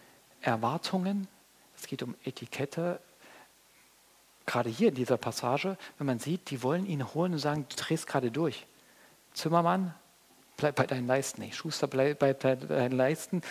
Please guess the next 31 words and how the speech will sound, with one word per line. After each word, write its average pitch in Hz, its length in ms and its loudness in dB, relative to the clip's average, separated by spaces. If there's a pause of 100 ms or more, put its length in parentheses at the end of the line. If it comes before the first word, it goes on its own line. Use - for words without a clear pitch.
Zimmermann, 156 460 6
bei 151 100 12
deinem 139 240 8
Holz. 180 320 2 (300)
Und 165 120 2
du 190 80 6
bist 220 240 4
kein 202 200 6
Prediger.“ 202 520 8 (1300)
Er 139 60 -2
sagt, 117 240 -8
„Nein, 147 300 -6 (1800)
das 135 220 -4
seht 202 220 6
ihr 147 80 6
nicht. 110 320 -6 (720)
Und 139 160 -2
die 127 80 0
Familie 160 480 0
darf 143 260 0
mir 127 120 -2
nicht 156 280 -6
sagen, 131 360 0
was 117 180 -6
mein 117 120 -4
Auftrag - 460 -8
ist. - 240 -12 (180)
Das - 180 -4
sagt - 200 -10
wer 196 80 -2
anders. 170 400 -6